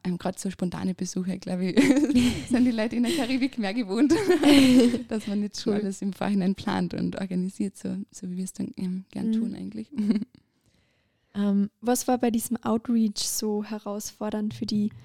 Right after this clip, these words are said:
Speaker 3: Wie kann man sich das vorstellen, was ihr da genau gemacht habt?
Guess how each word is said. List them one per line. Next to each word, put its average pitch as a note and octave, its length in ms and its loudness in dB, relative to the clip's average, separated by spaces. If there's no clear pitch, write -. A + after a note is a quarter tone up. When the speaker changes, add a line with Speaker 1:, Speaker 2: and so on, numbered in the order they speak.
Speaker 3:
Wie A3+ 80 -2
kann B3+ 160 4
man B3 80 6
sich A#3 120 -2
das - 160 -6
vorstellen, A#3+ 380 0
was A3 180 -2
ihr A3+ 60 -2
da G#3 140 -2
genau G#3 360 0
gemacht G#3+ 440 -6
habt? - 340 -8